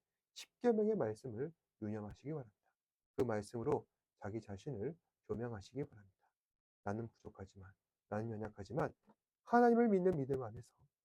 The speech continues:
주님 말씀을 더욱더 순종하여 더욱 하나님을 사랑하시는 저와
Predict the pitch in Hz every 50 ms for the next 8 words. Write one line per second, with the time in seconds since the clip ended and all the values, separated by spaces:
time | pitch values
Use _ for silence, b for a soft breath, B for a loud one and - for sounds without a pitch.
0 | _ _ _ - 113 113 107 104 101 - 113 113 107 - - 107 110 - - 117
1 | 104 - 190 190 185 214 190 127 104 139 180 165 - - _ _ _ _ _ _
2 | - 110 110 110 _ _ _ _ _ _ _ _ _ - - 190 202 202 196 202
3 | 196 190 180 - 160 160 156 143 135 - - 147 117 113 143 - _ _ _ _
4 | _ _ _ - 104 107 107 107